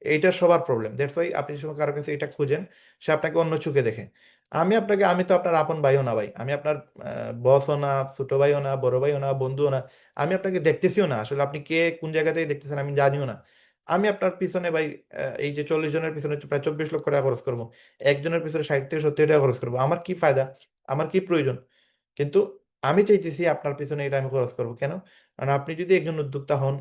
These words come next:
আপনি যদি একজন সফল ব্যবসায়ী হন, আপনার মাধ্যমে আরো একশো জন, এক হাজার জন মানুষ বিজনেস করার সুযোগ পাবে, ইনকাম করার সুযোগ পাবে, এরা একটা চাকরির ব্যবস্থা হবে, এদের একটা সফলতার জায়গা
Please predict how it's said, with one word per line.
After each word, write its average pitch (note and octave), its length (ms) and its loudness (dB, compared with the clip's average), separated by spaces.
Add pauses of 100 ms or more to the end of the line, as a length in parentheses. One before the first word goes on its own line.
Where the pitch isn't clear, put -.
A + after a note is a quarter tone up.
আপনি C3+ 220 -6
যদি D3+ 160 -6
একজন D3+ 220 -6
সফল C#3+ 240 -2
ব্যবসায়ী C#3 300 0
হন, C3 160 -2
আপনার C#3+ 240 -4
মাধ্যমে C#3+ 300 -2
আরো C3 120 2
একশো C3 260 -2
জন, D3+ 120 -2 (360)
এক C3+ 180 4
হাজার D#3 240 2
জন D3+ 140 0
মানুষ C#3+ 220 0 (160)
বিজনেস C#3+ 300 -4
করার D3 180 2
সুযোগ C#3+ 260 -4
পাবে, C#3 260 4
ইনকাম C#3+ 260 -2
করার C#3 160 0
সুযোগ C#3+ 260 -6
পাবে, C#3+ 200 2 (540)
এরা C#3 180 6
একটা D#3 200 -2
চাকরির D#3+ 340 -2
ব্যবস্থা D3 340 0
হবে, C#3 220 2
এদের C#3 320 0
একটা D3+ 260 -2
সফলতার D3+ 520 -2
জায়গা C3+ 280 2